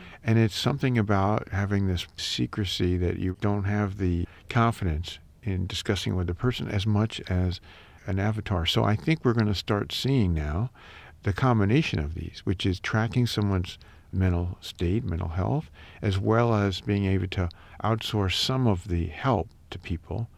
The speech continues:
particularly with depression, with this sort of technology. So it's actually, I think, exciting because we haven't had a way to compensate for this disproportionate burden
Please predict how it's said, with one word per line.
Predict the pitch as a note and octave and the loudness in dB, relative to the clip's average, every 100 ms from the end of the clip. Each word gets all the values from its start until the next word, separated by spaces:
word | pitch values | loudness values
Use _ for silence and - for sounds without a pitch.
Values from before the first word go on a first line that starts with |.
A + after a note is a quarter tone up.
| - - - | -20 -20 -12
particularly | - B2 G#2+ F#2 | -4 0 2 2
with | F#2 | 0
depression, | E2+ - A2+ F2+ E2 D#2+ - - - - - - A2 | -4 -2 -2 -2 -4 -6 -10 -18 -20 -20 -20 -8 2
with | A2 G2 - - | 4 2 -2 -8
this | A2 F#2+ | -4 -4
sort | - G#2+ G2 | -2 -2 0
of | F2 - - | -2 -4 -10
technology. | - G2+ F#2+ F#2 E2+ | -6 -2 0 2 0
So | E2 G#2+ | 0 0
it's | G#2+ A#2 - | 0 -2 0
actually, | B2+ E3 A2 G2+ | -2 0 -2 0
I | F#2+ | 0
think, | A2+ G#2 | -2 -2
exciting | F2+ A#2+ B2+ G#2+ | -4 0 2 2
because | F#2 F#2+ F#2+ | 0 0 0
we | G2+ F#2+ | 2 0
haven't | G2+ A#2+ G2 | 0 -2 -2
had | F2+ B2+ C#3 G#2+ F#2+ - - - | 0 -2 -2 -2 -4 -12 -20 -8
a | - | -2
way | G#2 G#2 G#2 | 2 2 2
to | - F#2 F#2 | 0 -2 -2
compensate | - D3 - F#2+ - C#2 - - - - | -4 -4 -2 -2 -2 -4 -6 -16 -20 -20
for | - G#2+ | -2 2
this | F#2 F2+ - - | 2 0 -4 -4
disproportionate | - G#2 - F#2+ - G#2+ - F#2 F2 - - - - | -2 -2 -2 -8 -2 -2 0 -2 -4 -6 -18 -20 2
burden | G#2+ A#2 A2+ F#2+ F#2+ | 4 6 4 0 -2